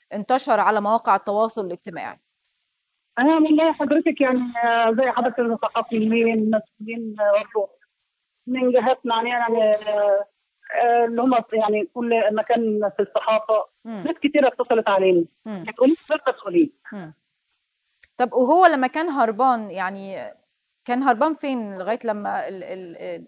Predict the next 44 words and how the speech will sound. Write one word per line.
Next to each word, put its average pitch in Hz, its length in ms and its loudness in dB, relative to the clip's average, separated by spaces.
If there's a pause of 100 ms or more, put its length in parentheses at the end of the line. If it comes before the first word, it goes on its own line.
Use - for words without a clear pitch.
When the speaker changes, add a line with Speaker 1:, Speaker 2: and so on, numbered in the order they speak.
(120)
Speaker 1:
ال-، 175 180 -18
قوات 220 220 -4
Speaker 2:
ما 196 60 -4
Speaker 1:
الأمن؟ 196 220 2
Speaker 2:
أعرفش 196 160 -16
والله. 147 360 -6 (140)
Speaker 1:
ما 196 100 -10
تعرفيش؟ 196 300 -2
Speaker 2:
ما 156 60 0
أعرفش - 240 -4
حاجة. 156 300 -10
Speaker 1:
ما 190 140 -12
Speaker 2:
لا. 196 80 -6
Speaker 1:
تعرفيش 202 400 -6
كان 226 180 -6
فين 240 220 -8
موجود 196 360 -8
وقت 208 220 -4
ال-، 175 200 -8
إلقاء 165 420 -4
القبض 180 300 -8
Speaker 2:
لا. 160 140 -2
Speaker 1:
عليه؟ - 120 -8 (580)
Speaker 2:
لا 185 100 2
Speaker 1:
مم. 151 60 0
Speaker 2:
حضرتك. 156 580 -4 (920)
Speaker 1:
طيب، 262 220 2
آه، 208 120 6
هل 311 240 2
في 381 200 -2
حد 339 300 0
من 247 260 -4
أسرة 254 440 -4 (100)
الزوج 202 540 -2 (480)
تواصلوا 226 420 -2
معاكم 190 420 -4
Speaker 2:
مم. 208 80 -8
Speaker 1:
يعني 190 300 -2
وحاولوا 196 520 -2
يطمنوا 220 440 -2
على 185 120 2
الطفلة 214 380 -4
بعد 208 280 2
ما، 185 160 -10